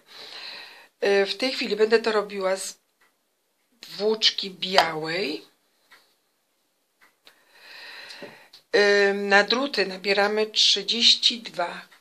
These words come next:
oczka, to znaczy trzydzieści oczek plus dwa brzegowe. Y, nabierać będę oczka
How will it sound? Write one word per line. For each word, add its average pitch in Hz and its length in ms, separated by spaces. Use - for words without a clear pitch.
oczka, - 500
to - 100
znaczy 202 340
trzydzieści - 800
oczek 170 500
plus 185 300
dwa 190 640
brzegowe. 160 800
Y, 214 340
nabierać 214 640
będę 196 400
oczka 202 640